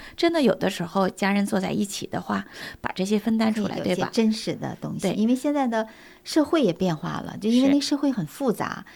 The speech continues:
Speaker 2: 如果我们的孩子成长得很单一，有的时候呢，嗯，可能面对社会的时候呢，会有一些理解上的难度。那不妨有些东西就真实地去谈。
Speaker 1: 其实我觉得作为孩子这一方来讲，
Speaker 2: 哎。
Speaker 1: 比如说我吧，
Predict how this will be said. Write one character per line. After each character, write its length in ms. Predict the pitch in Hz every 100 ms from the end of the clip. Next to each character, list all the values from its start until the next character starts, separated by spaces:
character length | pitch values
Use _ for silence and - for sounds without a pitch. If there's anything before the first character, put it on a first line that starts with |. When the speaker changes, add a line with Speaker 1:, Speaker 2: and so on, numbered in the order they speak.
| - -
Speaker 2:
如 140 | - 247
果 80 |
我 100 | 240
们 80 | 165
的 80 | 175
孩 240 | 214 175
子 400 | 180 - 208 196
成 180 | 190 -
长 120 | 214
得 60 | 196
很 160 | 185 160
单 200 | 220 226
一， 220 | 233 240
有 140 | 165
的 100 | -
时 140 | 190 190
候 160 | 185
呢， 260 | 185 175 175 - 226 -
嗯， 380 | - 156 160 151 170
可 160 | 165
能 200 | 151 160
面 280 | 202 233 196
对 360 | 202 180 165 160
社 240 | - 190
会 160 | 196 185
的 160 | 165
时 160 | 160 151
候 220 | 156 160
呢， 180 | 156 151 - - -
会 180 | 202
有 140 | 180 -
一 100 | 156
些 220 | - 160
理 200 | 151 165
解 140 | 175 131
上 160 | 160
的 120 | 151
难 260 | 151 139 147
度。 220 | 202 175 - -
那 100 | 233
不 160 | 240 277
妨 160 | 233
有 120 | 220
些 120 | 156 185
东 220 | 208 214
西 100 | -
就 140 | -
真 240 | 190 302 339
实 240 | - 139
地 160 | 139 143
去 160 | -
谈。 340 | 165 - 147 - - -
Speaker 1:
其 140 | - 330
实 60 |
我 160 | 302 170
觉 160 | 185
得 100 | 214
作 160 | 254 277
为 80 | 233
孩 280 | - - -
子 120 | 262
这 120 | 247
一 80 | 160
方 160 | 170
来 100 | 165
讲， 140 | 165 -
Speaker 2:
哎。 80 | 170
Speaker 1:
比 100 | 190
如 60 |
说 160 | 208 247
我 180 | 233 -
吧， 220 | - 170